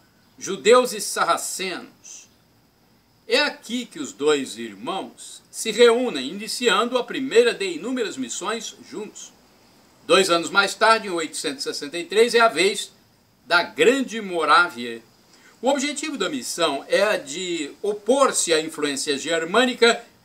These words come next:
com dois missionários que soubessem o eslavo, mas Cirilo e Metódio vão além, provavelmente percebendo as dificuldades de comunicar as escrituras nas línguas oficiais, o latim e o grego.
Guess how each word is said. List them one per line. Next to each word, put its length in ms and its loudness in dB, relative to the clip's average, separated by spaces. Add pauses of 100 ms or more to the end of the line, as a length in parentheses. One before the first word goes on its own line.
(200)
com 180 -2
dois 320 6
missionários 800 2
que 80 -12
soubessem 560 2
o 40 -6
eslavo, 640 6
mas 260 -2
Cirilo 420 -6
e 20 -10
Metódio 580 -8 (480)
vão 240 4
além, 380 2 (160)
provavelmente 720 2
percebendo 520 -2
as 80 -8
dificuldades 680 -2
de 80 -16
comunicar 640 -4
as 140 -10
escrituras 760 -12 (280)
nas 260 0
línguas 380 -4
oficiais, 680 2
o 60 -8
latim 460 -8
e 80 -8
o 60 -8
grego. 400 -2